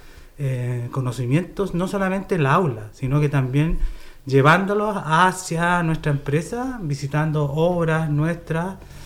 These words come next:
eh, donde los alumnos podían ver, eh, como uno dice, en vivo y en directo, cómo se ejecutan los procesos constructivos, cómo es la organización de una obra en particular,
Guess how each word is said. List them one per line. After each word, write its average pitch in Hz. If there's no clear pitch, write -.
eh, 123
donde 135
los 135
alumnos 147
podían 151
ver, 156
eh, 127
como 120
uno 131
dice, 139
en 120
vivo 139
y 151
en 143
directo, 143
cómo 160
se 175
ejecutan 160
los 135
procesos 135
constructivos, 160
cómo 147
es 143
la 135
organización 127
de 127
una 120
obra 165
en 139
particular, 156